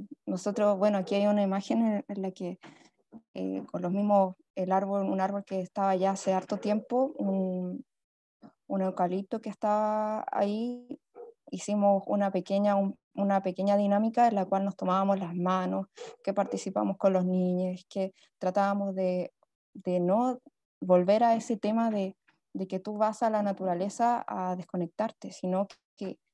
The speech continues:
tú eres naturaleza y que tú vas a ella para reconectarte. Eso es parte de lo que, de lo que queríamos volver y, y incitar a la, a la gente que empezara a ver, empezara a darse cuenta, que,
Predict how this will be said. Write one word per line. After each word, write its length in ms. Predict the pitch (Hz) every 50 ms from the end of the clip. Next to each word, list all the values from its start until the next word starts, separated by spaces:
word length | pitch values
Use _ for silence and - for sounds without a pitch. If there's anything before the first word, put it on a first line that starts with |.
| _ _ _
tú 140 | - 196 214
eres 180 | 254 277 262 233
naturaleza 680 | 208 185 185 180 175 190 190 180 185 180 - - - -
y 80 | - -
que 260 | - - 180 190 190 -
tú 140 | - 196 190
vas 260 | 185 190 208 202 -
a 80 | 220 196
ella 300 | 190 196 208 220 226 214
para 240 | - 190 185 190 190
reconectarte. 880 | 196 190 185 185 185 - - - - - - 101 - - _ _ - _ _ _ _ _ _ _ _ - - _ _ _ _ _
Eso 280 | - - 226 - - 214
es 80 | 208
parte 480 | - - 196 196 - - 190 185 185 185
de 120 | 185 185
lo 140 | 175 185 180
que, 340 | 180 190 185 180 180 - - -
de 100 | 190 180
lo 160 | 180 180 175
que 580 | - 185 180 180 175 175 175 170 170 170 165 - -
queríamos 680 | 180 175 180 190 196 196 196 196 202 202 196 196 190 - - - - _
volver 520 | - 180 180 175 170 170 190 202 214 226 - _ _ 247 226 - _ _ _ _ _ _ _
y, 400 | - 190 180 180 180 175 175 -
y 400 | - - 180 180 175 170 170 165
incitar 420 | 175 170 - - 160 - 190 208 240
a 80 | 247
la, 180 | 240 220 202 190
a 140 | - - 185
la 100 | 170 170
gente 400 | - - 202 214 208 - 233 226
que 120 | - 202
empezara 560 | 185 180 175 170 - 170 - 202 214 220 220
a 40 | 202
ver, 220 | 185 196 226 247 240
empezara 480 | 214 196 - 185 180 - 208 208 220
a 40 | 214
darse 280 | 214 220 - - 202 180
cuenta, 400 | - 196 220 233 226 - 190 180
que, 220 | - 180 180